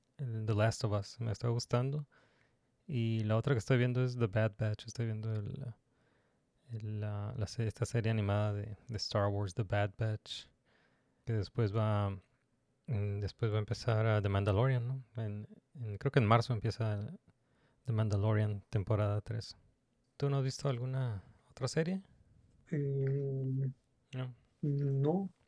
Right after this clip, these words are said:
Speaker 1: Ok.
Speaker 2: Eh, tengo muchas ganas de ver The English porque he estado leyendo que está muy buena.
Speaker 1: Ujú.
Speaker 2: Entonces probablemente esa será la siguiente serie que vea. Y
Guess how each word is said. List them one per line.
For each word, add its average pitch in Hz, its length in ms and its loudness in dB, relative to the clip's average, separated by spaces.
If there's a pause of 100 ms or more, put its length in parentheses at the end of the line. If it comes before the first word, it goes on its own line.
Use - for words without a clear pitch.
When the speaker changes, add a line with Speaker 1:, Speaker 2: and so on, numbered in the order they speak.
(120)
Speaker 1:
Ok. 147 120 4
Speaker 2:
Eh, 123 140 2 (300)
tengo 185 220 12
muchas 196 260 10
ganas 185 300 12
de 156 100 12
ver 151 360 12
The 147 240 6
English 180 540 2 (720)
porque 131 840 0
he 196 80 2
estado 156 320 12
leyendo 139 380 8
que 143 100 0
está - 260 2
muy 143 360 8
buena. 151 420 8 (200)
Speaker 1:
Ujú. 113 300 -2 (440)
Speaker 2:
Entonces - 340 -6 (220)
probablemente 139 520 8
esa 135 160 -4
será 131 280 4
la 131 160 4
siguiente 131 420 -2
serie 131 340 2
que - 100 -4
vea. 170 220 -4 (160)
Y 139 360 6